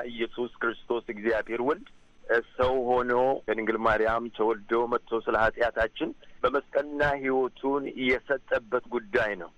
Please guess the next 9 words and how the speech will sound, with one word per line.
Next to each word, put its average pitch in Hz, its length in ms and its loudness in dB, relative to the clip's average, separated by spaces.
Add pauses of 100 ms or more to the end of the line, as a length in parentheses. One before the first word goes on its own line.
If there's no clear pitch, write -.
(120)
ሰውና 147 420 2 (140)
እግዚአብሔርን 127 640 0
ያስታረቀበት፣ 117 1000 0
መካከል 127 600 0
ገብቶ 131 420 -2
የእኛን 127 460 0
እርግማን፣ 123 480 0
የእኛን 123 400 2
ኃጢአት፣ 123 460 0